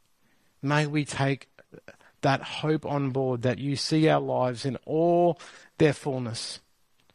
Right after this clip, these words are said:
and yet you love us fully. You see the work that we have allowed Jesus to do in our lives and encourage us to let him in more and more.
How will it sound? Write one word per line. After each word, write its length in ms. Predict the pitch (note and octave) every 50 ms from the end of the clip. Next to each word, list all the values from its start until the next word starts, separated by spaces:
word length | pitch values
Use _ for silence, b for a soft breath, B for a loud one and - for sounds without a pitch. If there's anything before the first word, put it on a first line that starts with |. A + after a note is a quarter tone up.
| _ _ _ _ _ _
and 200 | - B2+ C3+ C#3
yet 260 | C#3 C#3+ D3+ D3 - - -
you 180 | - D3 C3+
love 260 | B2+ C3 C#3 D3 D3 D3+
us 200 | D3 C#3+ - -
fully. 460 | - - - C#3 C3 B2 A#2 A2+ - _ _ _ _ _ _ _ _ _ _ _ _ _ _ _ _ _ _ _ _ _ _ _ _ -
You 140 | D3+ D#3 D3
see 580 | - - - F3 E3+ E3+ E3+ E3+ E3+ E3+ D#3 - _ _ -
the 160 | C#3+ D3 C#3+
work 400 | C#3+ D3 D#3+ E3+ F3 E3 - -
that 140 | E3+ D3+ C3
we 140 | D3+ D3
have 120 | D3 C#3+ C3+
allowed 380 | C#3+ C#3 C#3+ C#3+ C#3+ C#3+ C#3
Jesus 500 | B2+ A#2 B2+ D3+ D#3+ D#3+ C#3+ D3 C#3+ -
to 120 | - - D3+
do 160 | C#3 D3+ C#3+
in 80 | C#3+ C#3+
our 180 | C3+ C3 C3
lives 540 | B2+ B2+ B2+ C3 C3 B2+ B2+ A#2 - - - B B B B B B B
and 140 | C3+ C3+ C#3
encourage 580 | C3+ C3 - - - C#3+ D3 D3+ D3+ C#3+ B2 C3+
us 140 | C3 - -
to 140 | - C3+ C3 -
let 220 | D3 C#3+ D3 C#3+ C3+
him 200 | C#3+ C#3+ C#3 C#3
in 160 | C#3 C3+ B2
more 320 | D#2+ C3 C#3+ C#3 C#3+ C#3+ C#3
and 100 | C3+ C3+
more. 280 | C3+ C3 B2+ B2 A#2+